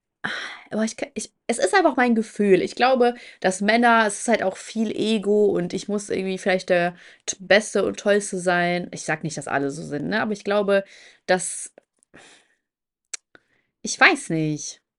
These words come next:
Weil es ist ja auch einfach so, dass Frauen Männer nicht ansprechen. So, das zählt ja einfach dazu. Männer sind in den meisten,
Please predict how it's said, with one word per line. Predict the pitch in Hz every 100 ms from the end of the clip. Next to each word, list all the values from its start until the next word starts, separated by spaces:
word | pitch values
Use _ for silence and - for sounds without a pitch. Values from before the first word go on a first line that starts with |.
| _ _
Weil | - 226 233 -
es | 220
ist | -
ja | 339
auch | 277
einfach | 269 269 254
so, | - 254 277 294 - -
dass | - 202 -
Frauen | - 226 247 285 294 294 _ _
Männer | 208 240 254 240
nicht | 214 226 -
ansprechen. | 190 214 - - 98 - 123 113 _ _
So, | - 160
das | 165 196
zählt | - 165 156
ja |
einfach | 139 151
dazu. | 151 147 -
Männer | 151 196 226 220
sind | 196 196
in | 180
den | 180
meisten, | 180 196 226 -